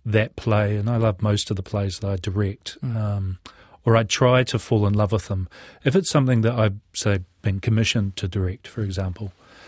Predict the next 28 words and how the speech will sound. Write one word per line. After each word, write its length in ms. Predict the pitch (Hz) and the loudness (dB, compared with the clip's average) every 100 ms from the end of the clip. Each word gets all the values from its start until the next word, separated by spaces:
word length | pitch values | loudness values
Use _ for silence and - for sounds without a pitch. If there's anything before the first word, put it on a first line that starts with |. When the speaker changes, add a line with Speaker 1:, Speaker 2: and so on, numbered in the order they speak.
| - - - _ | -20 -20 -20 _
Speaker 1:
and 280 | 120 113 104 | 2 4 4
I 100 | 104 | 4
don't 340 | 107 117 113 | 4 4 2
know 400 | 101 107 113 113 - _ _ _ _ - | 2 4 4 2 -2 _ _ _ _ -4
the 80 | 101 | 0
work 260 | 104 113 | 0 -2
very 220 | - 101 | -2 0
well, 420 | 98 107 110 104 95 | 2 2 2 2 0
then, 360 | 98 98 98 - _ - | -2 -2 -4 -8 _ -8
um, 340 | 107 107 120 - | -6 -6 -8 -4
I 60 | 117 | 0
always 280 | 143 135 - | 2 2 0
try 180 | - 113 | -2 -2
to 60 | |
find 460 | - - 107 107 104 - | -2 -2 0 0 -2 -6
where 680 | 101 107 104 107 107 107 - | -4 0 2 2 0 -2 -4
I 100 | 107 | -8
can 140 | 104 110 | -6 -6
fall 240 | - 104 | -2 -2
in 80 | 98 | 0
love 200 | 101 104 | 0 0
with 100 | 107 | -2
something. 380 | - 101 101 95 127 | -2 -4 -4 -6 -6
Speaker 2:
Right. 260 | 110 104 117 - _ | -6 -6 -10 -18 _
Speaker 1:
Um, 340 | 117 104 107 120 | 0 0 0 -2
because 280 | 104 113 98 | -2 0 0
that 140 | 113 | 0
helps 440 | 104 113 - - | 0 0 -2 -6